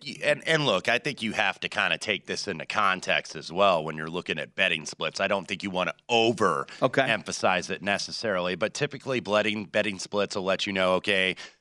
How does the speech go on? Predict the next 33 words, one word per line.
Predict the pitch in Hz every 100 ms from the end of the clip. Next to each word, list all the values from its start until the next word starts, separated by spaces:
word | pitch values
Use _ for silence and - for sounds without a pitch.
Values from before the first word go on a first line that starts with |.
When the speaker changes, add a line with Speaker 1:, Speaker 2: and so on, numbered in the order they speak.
| _ _
Speaker 1:
where | 135 139
the | 110
ticket | 90 - 170 185
count | - 170 151 147
is | 139 120
and | 120
where | 117 107
the | 92
money | 101 101 85
count | - 78 73
is. | 73 -
And | 107
it's | 107
Speaker 2:
Mm-hmm. | -
Speaker 1:
the | 110
money | 151 202 175
that's | 123 104 -
gonna | 127 101
move | 98 110 98 90 73 - _
and | - 113
not | 117 110
necessarily | 113 110 101 120 104 95
the | 85
tickets. | - 127 87 -
'Cause | 104 95
the |
one | 113 170
thing | 175
about, | 143 117 101
like, | 104 -
the |
ticket | 80 127 135 95 -
count, | 87 87